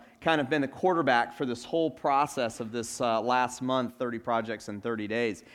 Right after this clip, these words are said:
If you've been here over the course of the last month, one of the things that you'll know is that, um, we had a message series that was taking it to the streets,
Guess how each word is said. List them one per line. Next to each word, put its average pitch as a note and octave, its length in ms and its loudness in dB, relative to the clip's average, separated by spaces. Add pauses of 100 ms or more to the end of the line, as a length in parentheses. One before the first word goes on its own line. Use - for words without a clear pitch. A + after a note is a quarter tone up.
(140)
If D3+ 200 -4
you've C#3 180 -4
been E3 220 2
here D#3 220 2
over B2+ 160 2
the B2 80 0
course B2+ 360 -2
of A#2+ 80 -4
the A2+ 60 -2
last A#2 420 4
month, A#2+ 280 -2
one C3+ 200 -2
of D3 80 0
the B2 80 -2
things C3 360 -2
that A#2 120 -4
you'll A#2 180 -2
know C3+ 360 0 (280)
is B2 380 2
that, A#2+ 260 0
um, A#2+ 240 0
we C#3 160 0
had D3 260 4
a B2 80 2
message C#3+ 460 0
series D3+ 460 0
that C3+ 80 -4
was A#2+ 140 -6
taking E3 340 0
it D3 120 -4
to - 100 -4
the C3 100 -4
streets, E3 680 -4